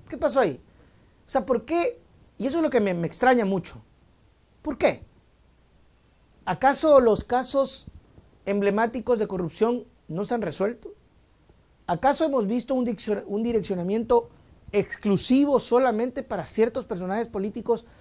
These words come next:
en donde ha existido un resultado? ¿Por qué el, los casos de Correa y de todo lo que es el correísmo fluyen como el agua? Y casos como el de Viteri, eh, el de Cherres, el de Gran Hermano, Gran Padrino, Gran Ñaño,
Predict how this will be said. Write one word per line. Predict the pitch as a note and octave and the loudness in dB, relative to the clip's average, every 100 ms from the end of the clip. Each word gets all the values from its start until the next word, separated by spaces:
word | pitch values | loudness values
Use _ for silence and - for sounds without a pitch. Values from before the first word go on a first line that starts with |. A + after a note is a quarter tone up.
| - | -4
en | - B3 G#3+ | 4 6 6
donde | A3 G#3 G3+ | 2 4 4
ha | |
existido | A3+ A3 - A#3+ | 2 -2 -2 -2
un | A#3 | 0
resultado? | F#3+ E3+ D#3+ G#3 C4 - _ _ _ _ _ - | -2 -2 2 4 2 -2 _ _ _ _ _ 6
¿Por | A#3 A#3 | 6 6
qué | C#4 D4+ | 6 8
el, | D#4 C#4 - | 8 4 0
los | A3 A3 | 2 2
casos | - C4 C4 | 2 0 2
de | A#3 | 2
Correa | G#3+ G#3+ A3+ B3+ - - _ - | 0 0 2 4 4 2 _ -10
y | G3 | -6
de | F3+ | -2
todo | A#3 A#3+ | 2 2
lo | A3 | 2
que | A3 | 0
es | A3+ | -2
el | A3 | -2
correísmo | A3 F#3 A3 A3+ A3 | -2 -2 -2 0 -2
fluyen | - A3 A#3+ A#3+ A#3+ | 0 0 2 2 0
como | A3+ G#3 F#3+ | 2 -2 0
el | F3 | 2
agua? | G3+ A3 A3+ C4+ - _ _ - _ | 6 6 4 -2 -8 _ _ -20 _
Y | G3+ | -4
casos | D#3+ B3 C4 | 4 4 4
como | A#3 A3+ | 0 0
el | G#3 | 0
de | F#3+ | 0
Viteri, | E3+ D3+ G3 A3 A3 G#3 F#3+ F#3 F3+ - - - - | -2 0 4 6 6 6 4 -2 -4 -6 -18 -18 -6
eh, | F3+ F3+ F3 F3+ | -2 0 2 2
el | E3+ | 2
de | E3+ | 0
Cherres, | - F#3+ A3+ A#3 A3 F#3 F3+ E3 | 2 6 8 8 6 2 0 -2
el | F3+ | -4
de | E3+ F3 | -2 0
Gran | F3+ F#3 | 0 -2
Hermano, | F3 D#3 F3 A3 G#3+ | -4 -2 0 2 2
Gran | F#3+ F3+ F3 | 0 0 0
Padrino, | D#3 C#3+ F#3+ A3+ G3+ | -2 0 0 0 0
Gran | F3+ E3 D#3 | 0 0 0
Ñaño, | F#3 A3+ A3 F#3 | 2 2 0 -4